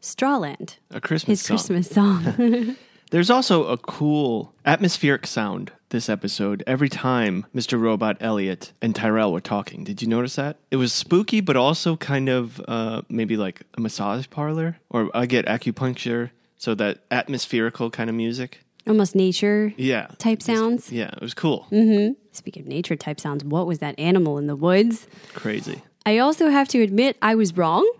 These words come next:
Speaker 1: last episode when I said, "Surely we can't go a whole other episode.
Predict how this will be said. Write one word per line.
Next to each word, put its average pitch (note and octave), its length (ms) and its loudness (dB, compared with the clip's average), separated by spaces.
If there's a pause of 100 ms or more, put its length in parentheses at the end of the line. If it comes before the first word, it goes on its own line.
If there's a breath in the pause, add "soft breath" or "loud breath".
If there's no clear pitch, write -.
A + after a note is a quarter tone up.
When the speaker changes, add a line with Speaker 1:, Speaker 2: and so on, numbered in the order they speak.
(340)
Speaker 1:
last A3 320 2
episode C4 420 0
when G#3+ 120 2
I G#3 80 4
said, G3 380 0
"Surely G#3+ 800 0
we G3+ 100 2
can't G3 280 0
go D#3+ 440 0 (220)
a - 40 -8
whole A#3 560 0
other F3+ 240 2
episode. D3+ 720 0